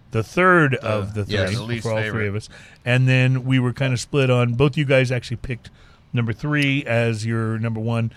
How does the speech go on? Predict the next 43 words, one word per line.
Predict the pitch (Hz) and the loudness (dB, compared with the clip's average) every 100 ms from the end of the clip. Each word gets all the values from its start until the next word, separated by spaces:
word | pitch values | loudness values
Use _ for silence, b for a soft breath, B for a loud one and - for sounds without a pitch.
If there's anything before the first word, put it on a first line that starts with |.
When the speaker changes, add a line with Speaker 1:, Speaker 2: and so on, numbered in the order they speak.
| B B | B B
Speaker 2:
I, | 104 | -4
Speaker 1:
uh, | 123 107 | -2 -2
Speaker 2:
I, | |
Speaker 1:
but | 120 120 123 | -2 -4 -2
you | 135 | 0
said | 131 151 | 2 2
it | 135 | 4
was, | 123 113 | 0 -2
you | 135 | -2
said | 131 143 | 0 2
it | 127 | 0
was | 113 | 0
really | 123 117 | -2 -2
Speaker 2:
um, | |
Speaker 1:
close, | 120 113 85 - | 0 -2 -2 -6
yeah. | 107 - | -6 -4
Speaker 2:
yeah, | 113 | -4
it | 98 | -2
was | 101 | -2
really | 107 87 | -2 -4
close, | 85 80 120 | -6 -8 -2
Speaker 1:
And | 117 | 0
Speaker 2:
both | 120 | 2
Speaker 1:
I, | |
Speaker 2:
of | 127 | 0
them. | - | 0
Speaker 1:
and | 120 | 0
I | 123 | 0
picked | 120 120 - | -2 -4 -4
number | 123 113 | -4 -4
two. | - 110 | -4 -4
So | - 123 | -2 0
that | 175 | 0
was | 175 | 0
an | 160 | 0
interesting | 175 160 151 131 | 0 -2 -4 -4
segment. | 165 151 135 - | -4 -4 -4 -2
Adam, | 147 247 233 | -2 0 0
let's | 165 233 | -2 -2
see | - 233 | -6 -4
what | 233 170 | -4 -4
we | 165 | -4
rated. | 160 156 104 | -2 -2 -4